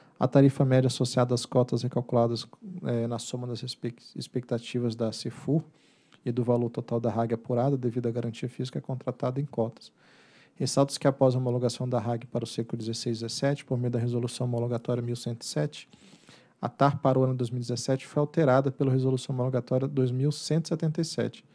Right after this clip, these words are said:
e o percentual da cefur sobre o valor da energia elétrica produzida foi modificado pela Lei treze trezentos e sessenta. Essas alterações são consideradas no cálculo da estimativa da cefur, que resultou em uma tarifa média sem tributos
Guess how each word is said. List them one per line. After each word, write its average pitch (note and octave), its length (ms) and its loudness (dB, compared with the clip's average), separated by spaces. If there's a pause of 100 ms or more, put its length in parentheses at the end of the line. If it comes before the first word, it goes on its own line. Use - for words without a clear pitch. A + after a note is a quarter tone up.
(540)
e C3 60 -2
o B2+ 40 0
percentual C3+ 340 0
da C#3 100 2
cefur C3+ 400 -2
sobre B2+ 300 -4
o A#2+ 40 -2
valor A#2+ 240 4
da A#2 80 0
energia A#2 300 -2
elétrica A#2 500 -4 (380)
produzida B2+ 400 0
foi C#3+ 160 -2
modificado C#3 680 -2
pela C3 280 -2
Lei A#2+ 280 0
treze A#2+ 380 -2
trezentos A#2+ 340 -6
e - 40 -12
sessenta. A2 440 -6 (920)
Essas B2+ 260 -2
alterações B2+ 480 0
são E3 140 -4
consideradas C#3 760 0 (560)
no B2 100 -2
cálculo C3 360 2
da C3 80 4
estimativa C3 580 -2
da C3+ 100 2
cefur, B2+ 540 0
que - 140 -4
resultou C3 460 2
em C3 40 2
uma C3 120 0
tarifa C3 420 2
média B2 260 2
sem B2 180 -4
tributos C#3 580 0